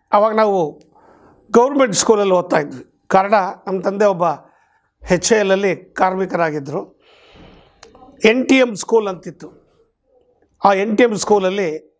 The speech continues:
ನಾನು ಓದ್ತಾ ಇದ್ದೆ. ಅಲ್ಲಿ ಶಾಲಾ ದಿನಗಳಲ್ಲಿ ನನಗೆ ಈ ಫ್ಯಾನ್ಸಿ ಡ್ರೆಸ್ ಮಾಡೋದು ಬಹಳ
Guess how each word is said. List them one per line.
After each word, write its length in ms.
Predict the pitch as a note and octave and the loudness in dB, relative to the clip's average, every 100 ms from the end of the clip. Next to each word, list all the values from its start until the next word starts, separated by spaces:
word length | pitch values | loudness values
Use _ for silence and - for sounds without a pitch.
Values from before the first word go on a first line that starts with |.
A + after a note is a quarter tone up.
| - | -6
ನಾನು 180 | E3 D3+ | -4 -2
ಓದ್ತಾ 300 | D#3+ D#3+ C#3+ | -2 -4 -10
ಇದ್ದೆ. 520 | A#2+ - _ - _ _ _ _ - - - | -12 -20 _ -20 _ _ _ _ -20 -2 0
ಅಲ್ಲಿ 160 | C4+ C4 | 2 2
ಶಾಲಾ 380 | B3 B3 C#4 | 2 2 2
ದಿನಗಳಲ್ಲಿ 880 | A3+ A#3+ A#3+ A3 A3+ G#3+ E3 F3+ - _ _ _ _ _ _ - | 0 0 2 0 0 -2 -2 -10 -16 _ _ _ _ _ _ -4
ನನಗೆ 380 | A3 B3 B3+ A#3+ | 0 2 2 0
ಈ 40 | |
ಫ್ಯಾನ್ಸಿ 440 | G#3 A#3 C4 C#4 D4 | 0 0 -2 -2 -2
ಡ್ರೆಸ್ 280 | C4+ B3+ B3+ | -2 -2 -2
ಮಾಡೋದು 380 | A3+ A3 G3+ | -4 -2 -4
ಬಹಳ 260 | G#3 F3+ | -2 -2